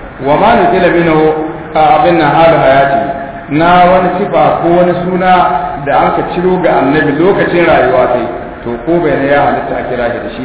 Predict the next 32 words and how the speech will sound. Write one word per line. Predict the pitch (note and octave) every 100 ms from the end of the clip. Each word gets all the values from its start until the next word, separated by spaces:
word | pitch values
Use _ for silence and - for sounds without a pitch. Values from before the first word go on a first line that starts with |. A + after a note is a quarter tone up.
| B2+
in | D3+
dai | D#3
lokacin | E3 D#3 C#3+ C#3+
rayuwa | C3 C#3 D#3+ D#3+
ta |
yi | D#3+ C#3+ - -
ya | C#3
tabbatar | C#3+ C#3 D3 C3+
da | A#2+
wannan | A2+ G#2+ G#2+
suna. | A2+ F#2+ - - - - - - - -
Wa | C#3+
yaquluna | F#3+ F#3+ F3+ F#3 F#3 E3
bi | E3+
anfusihim, | D#3+ D#3 C#3+ D3 C#3+
bayan | F3 F3+ F3
sun | -
gaida | F#3+ F#3+ D#3 D3+
annabi | E3+ E3
da | -
abin | - E3+
da | D#3+ D#3
Allah | D#3 C#3
bai | - C#3
gaishe | C#3+ C#3 C#3+
shi | A#2
ba, | G#2 - - - - -
sai | D#3+ E3+
su | E3+
dawo | C#3+ D3+ D#3 D#3
suna | D#3 D3 C3 -
cewa, | B2+ A2+